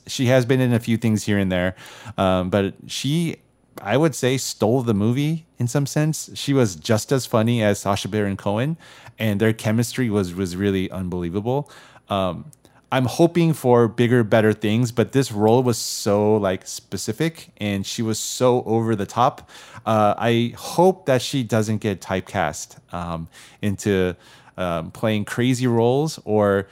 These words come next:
maybe she won't get, uh, considered for certain roles because everyone's gonna think of her as that crazy girl from Borat two. But, uh, yeah, I thought she,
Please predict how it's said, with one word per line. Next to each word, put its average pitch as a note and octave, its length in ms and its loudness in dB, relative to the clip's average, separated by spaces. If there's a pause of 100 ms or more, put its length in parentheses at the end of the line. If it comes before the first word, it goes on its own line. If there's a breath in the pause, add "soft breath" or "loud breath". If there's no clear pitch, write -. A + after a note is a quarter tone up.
(200 loud breath)
maybe A#2 280 2
she A#2 180 -4
won't G#2+ 240 0
get, G#2 260 -2
uh, F#2 200 -4
considered G#2 500 -4
for A2+ 140 0
certain B2+ 340 -6
roles B2+ 240 0
because G2+ 680 0
everyone's G2 380 -2
gonna F#2+ 180 -4
think G2+ 220 -6
of F#2+ 120 -8
her F2+ 180 -2
as F2 460 -6
that E2+ 160 -12
crazy F#2+ 320 -6
girl E2 200 -8
from E2 300 -8
Borat E2+ 320 -6
two. G#2+ 280 -8
But, F#2+ 340 -4
uh, G#2 200 0 (360 loud breath)
yeah, A2+ 180 2
I A2 100 2
thought A2+ 220 2
she, G#2+ 420 -6